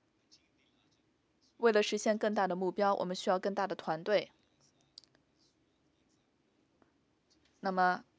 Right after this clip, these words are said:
，aisa就是一个例子，它是我们集体的智慧。过去四十年间，我们集体的智慧所产生的，而您是第四十一位主席，在印度以及在世界上许多其他的国家，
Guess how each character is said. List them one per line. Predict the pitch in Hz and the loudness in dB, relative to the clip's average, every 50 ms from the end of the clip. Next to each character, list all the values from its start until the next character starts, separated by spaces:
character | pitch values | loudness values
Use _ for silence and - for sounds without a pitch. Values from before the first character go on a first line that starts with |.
| _ - | _ -4
，aisa | 185 185 208 - - 202 180 185 | -2 -2 -2 -2 0 0 0 2
就 | - 208 190 | 2 -2 -2
是 | - - 185 185 - | 0 0 -2 -2 -2
一 | 180 175 | -4 -2
个 | 202 190 | -2 -2
例 | 202 208 190 180 | 0 -2 -4 -4
子， | - - 160 156 156 - _ _ _ - - - _ _ _ _ _ - - - - - | -6 -4 -4 -4 -4 -6 _ _ _ -20 -20 -20 _ _ _ _ _ -20 -20 -16 -4 4
它 | - 233 | 4 4
是 | - 254 | 6 6
我 | 208 180 | 4 4
们 | 185 190 | 2 0
集 | - - 190 | -4 -6 -8
体 | 202 - 202 | -6 -6 -4
的 | 175 175 | -4 -4
智 | - - - 185 | -2 0 0 0
慧。 | 180 - 185 165 160 151 - _ _ _ _ _ _ - _ _ _ _ _ _ | 2 4 2 2 2 0 -6 _ _ _ _ _ _ -20 _ _ _ _ _ _
过 | - - 226 202 | 2 4 4 4
去 | 196 - - 190 180 175 185 202 208 - | 4 0 -4 -4 -4 -4 -6 -10 -14 -16
四 | - - - - - - 277 247 | -16 -12 -10 -8 -6 -4 -2 -2
十 | 220 - - 180 170 175 175 | -2 -2 -2 -2 -2 -2 -2
年 | 185 190 202 180 175 170 170 180 | -2 -4 -4 -4 -4 -4 -4 -4
间， | - - 190 185 190 214 _ - - - - - - - - - - - - | -2 0 0 0 0 -2 _ -16 -16 -14 -14 -14 -16 -16 -18 -20 -18 -4 4
我 | 202 190 | 6 6
们 | 185 190 | 6 6
集 | 190 - 214 | 2 -2 -4
体 | - 240 | -2 0
的 | 190 185 | 0 0
智 | - - 208 | 2 0 -2
慧 | 196 - 190 175 175 | 2 4 4 4 4
所 | 185 - - 180 165 165 175 - | 0 -2 0 2 2 2 0 -2
产 | - - 233 170 165 | -4 -2 -2 0 0
生 | - - 196 208 | 0 0 0 2
的， | 208 190 170 | 4 2 4
而 | - - 180 | 6 6 6
您 | 208 202 196 202 240 | 6 4 2 2 2
是 | - - 262 | 2 0 -2
第 | 240 262 247 | -4 -6 -6
四 | - - 254 | -2 -2 -2
十 | 233 240 226 | -2 -2 -2
一 | 233 262 | -2 2
位 | 254 262 220 196 | 4 4 4 4
主 | - - 160 | 2 0 -2
席， | 156 - - 170 170 180 - - - - - - - - - - | -4 -2 0 0 0 0 -2 -6 -16 -18 -16 -16 -18 -18 -14 -6
在 | - 247 214 202 202 - | 0 2 2 2 2 -2
印 | - 247 226 202 196 | -2 -2 -2 -2 -2
度 | - 196 180 170 - - _ - | -2 -2 -2 -2 -4 -8 _ -8
以 | 190 190 | -8 -8
及 | 185 - 196 | -8 -8 -6
在 | 202 220 202 196 | -4 -2 -2 -2
世 | - - - | -4 -6 -6
界 | - 208 196 | -4 -4 -4
上 | 190 - 226 196 196 | -4 -2 -2 -4 -4
许 | - - - | -4 -6 -4
多 | 180 190 190 | -2 -2 -2
其 | 190 - 196 | -2 -4 -8
他 | 185 196 220 214 | -6 -4 -2 -2
的 | 202 180 | -2 -2
国 | - 180 180 175 | 2 0 0 2
家， | - 196 185 190 196 | 2 2 2 2 0